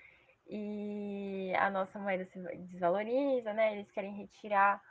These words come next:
os investimentos do país. E agora a gente tem um ministro que não consegue controlar mais a, as nossas, o preço da nossa moeda no mercado internacional.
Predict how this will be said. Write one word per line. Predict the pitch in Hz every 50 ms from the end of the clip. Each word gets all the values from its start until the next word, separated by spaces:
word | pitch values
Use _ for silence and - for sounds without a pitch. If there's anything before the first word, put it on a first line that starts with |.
| - - - _ _ _ _ -
os | - 226 226 226 226 220
investimentos | 233 226 220 226 220 - - - 233 220 208 202 202 208 208 202 202
do | 208
país. | 208 - 277 277 269 262 262 285 330 330 330 - _ _ _ _ _ _ _ - _ _ _ _ _ -
E | 277 330
agora | 339 330 320 285 277 277 285 311 320 320
a | 330
gente | 320 320 330 311 - - _
tem | - 262 220 214 220 226
um | 233 247
ministro | 262 269 269 247 214 202 208 - - 202 202
que | - - 233
não | 214 220 233
consegue | 254 - 339 349 339 - 277 226 220 233 254 269 262
controlar | - - 240 233 247 - 254 262 247 208 190 202 220 240
mais | 233 214 196 196 214 240 285 269 240 233
a, | 220 208 196 - - - 202 196 196 196 190 196
as | 190 -
nossas, | 196 190 196 - - 190 175 165 170 - _ _ _ _ _ _ _ _ _ _ _ _ _ _ _ _ _ _ _ _ _ _ _ _ _ _ _ -
o | 196 202
preço | - - 202 208 220 233 226
da | 226 220
nossa | 214 208 208 - 214
moeda | 208 202 196 190 196 220 262 285 269
no | 247 226
mercado | 226 214 214 214 - 220 185 185 185 185 190
internacional. | 190 190 - 202 196 196 190 196 - - 247 262 262 226 220 262 330